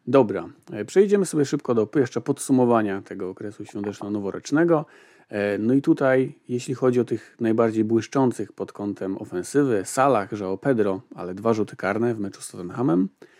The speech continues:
Pamiętajmy też o nich, no, Salah też te dwa karne, chociażby w meczu z Newcastle. Julian Alvarez, to będzie ciekawe,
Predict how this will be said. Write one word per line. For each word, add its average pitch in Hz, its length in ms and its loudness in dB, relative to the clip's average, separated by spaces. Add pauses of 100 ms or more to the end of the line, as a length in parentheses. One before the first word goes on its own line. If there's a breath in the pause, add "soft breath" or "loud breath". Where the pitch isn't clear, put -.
(200 soft breath)
Pamiętajmy 98 420 -4
też - 160 -16
o - 100 -4
nich, 117 160 0
no, 107 160 -4
Salah 92 280 -6
też - 180 -10
te - 100 -10
dwa 92 140 -6
karne, 98 320 -2
chociażby 98 360 -4
w 87 40 -10
meczu 101 240 -4
z 98 60 -6
Newcastle. 156 580 -2 (720 soft breath)
Julian 185 240 10
Alvarez, 147 640 2
to 139 120 -4
będzie 120 220 2
ciekawe, 110 580 -2